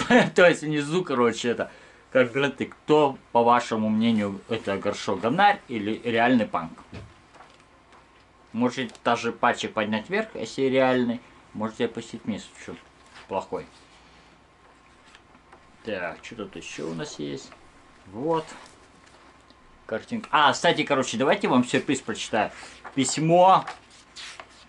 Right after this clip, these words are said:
князю Горшку. Когда князь в армии был, он ему, короче, написал. Вот, короче.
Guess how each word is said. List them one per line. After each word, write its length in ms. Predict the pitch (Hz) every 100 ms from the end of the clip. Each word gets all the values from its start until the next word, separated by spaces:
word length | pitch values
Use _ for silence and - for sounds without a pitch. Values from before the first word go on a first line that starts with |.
| - - 135
князю 420 | 135 131 120 120
Горшку. 520 | 113 104 - 123 - - - - - - - - _ _ _ _ - - - - _ -
Когда 240 | 117 117 113
князь 340 | 127 123 110
в 80 | 117
армии 320 | 113 107 107
был, 320 | 104 180 233 - - - - - - - - - -
он 160 | 101 113
ему, 140 | 113
короче, 420 | 110 107 101 -
написал. 460 | 101 95 101 101 85 - - - - - - - - - _ - _ - - _ _ _ - - - - _
Вот, 200 | 104 95 -
короче. 380 | 95 82 -